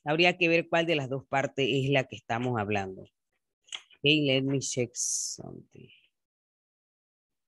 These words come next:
Es letter C, como dije, la C, chicos. Because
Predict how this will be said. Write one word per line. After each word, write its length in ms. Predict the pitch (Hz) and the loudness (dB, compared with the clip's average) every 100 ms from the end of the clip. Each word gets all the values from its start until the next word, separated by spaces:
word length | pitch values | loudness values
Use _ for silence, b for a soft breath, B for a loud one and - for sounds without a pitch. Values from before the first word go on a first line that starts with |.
| _ _ _ _ _ _ - | _ _ _ _ _ _ 2
Es 180 | 170 | 8
letter 520 | 175 165 180 185 185 170 | 10 10 10 10 8 8
C, 500 | - 208 175 117 92 _ _ _ _ _ _ _ _ _ | 6 6 6 2 -6 _ _ _ _ _ _ _ _ _
como 300 | 139 131 131 | -4 -2 0
dije, 360 | 139 135 131 131 | 0 0 2 2
la 220 | 147 143 | 2 2
C, 280 | - 139 131 | 2 0 -2
chicos. 680 | 151 127 117 101 - - _ _ _ _ | -6 -8 -8 -10 -12 -18 _ _ _ _
Because 720 | 139 202 190 - 190 202 - | 0 0 2 6 6 6 2